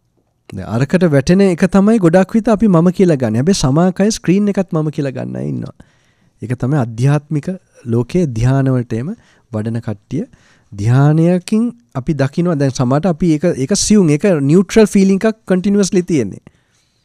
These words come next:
දිගටම තියෙන එක නියුට්‍රල් ෆීලිං එකක්. එතකොට නියුට්‍රල් ෆීලිං එක ඒකෙදිත් බුදුහාඳුර කියනවා ෆීලිං එකක් තියෙන තැන සංඥා වීමක් තියෙනවා. සංකාර කිරීමක් තියෙනවා.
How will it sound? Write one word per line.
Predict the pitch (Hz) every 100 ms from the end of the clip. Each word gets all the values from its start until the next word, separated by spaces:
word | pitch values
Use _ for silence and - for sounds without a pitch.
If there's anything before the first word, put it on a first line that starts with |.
| _ _ _
දිගටම | 113 113 151 156 143
තියෙන | 160 175 208
එක | 156 202 165
නියුට්‍රල් | - 147 147 180
ෆීලිං | - 147 104
එකක්. | 95 - _ _ _ _ _ -
එතකොට | 151
නියුට්‍රල් | 127 147 156 208
ෆීලිං | 202 214 202 208 208
එක | 196 269 - _ _ _ -
ඒකෙදිත් | 160 165 226 277 -
බුදුහාඳුර | 170 208 214 196 160
කියනවා | 147 131 127 120
ෆීලිං | 160 190 214
එකක් | 180 143 -
තියෙන | 143 135
තැන | 131 123 123 127 _ _ _ _
සංඥා | - - 127 127 123
වීමක් | 113 117 180 -
තියෙනවා. | - 98 - _ _ _ _ -
සංකාර | 120 113 110 107
කිරීමක් | 110 113 107 151
තියෙනවා. | - 113 -